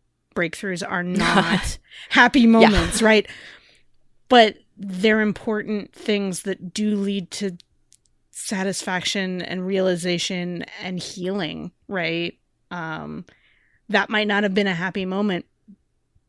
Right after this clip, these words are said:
Speaker 1: but we do see moments later where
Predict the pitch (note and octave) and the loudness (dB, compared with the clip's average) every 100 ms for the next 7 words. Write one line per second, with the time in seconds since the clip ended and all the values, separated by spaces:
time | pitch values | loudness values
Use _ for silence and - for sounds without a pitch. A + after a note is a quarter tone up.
0 | _ _ _ - G#3 G#3 F3+ G3+ G#3+ - | _ _ _ -2 -2 -2 -4 -4 -4 -4
1 | A3 G#3 F#3 F#3 F#3+ F3+ - F#3 F3 F#3+ | -4 -4 -2 -2 -4 -4 -6 -4 -2 -4
2 | F3+ F3 E3+ E3+ E3 E3 | -4 -6 -6 -4 -6 -8